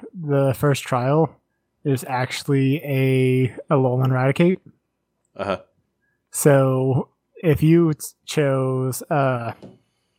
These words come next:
Speaker 1: Litten and evolved it to Torracat, it would actually no double kick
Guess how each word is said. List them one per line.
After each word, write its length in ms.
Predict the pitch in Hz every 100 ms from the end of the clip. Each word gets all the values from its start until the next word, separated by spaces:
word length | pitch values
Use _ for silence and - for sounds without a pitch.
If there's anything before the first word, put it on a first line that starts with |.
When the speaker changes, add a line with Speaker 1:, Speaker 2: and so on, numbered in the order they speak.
| _ _ _ _
Speaker 1:
Litten 420 | 139 156 185 190 - -
and 140 | 147 139
evolved 300 | 131 135 135
it 120 | -
to 100 | 135
Torracat, 480 | 139 135 170 180 - 170 - - -
it 160 | 135
would 220 | 143 135 131
actually 580 | 127 - 143 135 131
no 640 | 131 131 123 127 131 131 175
double 260 | 143 117 127
kick 400 | - 151 -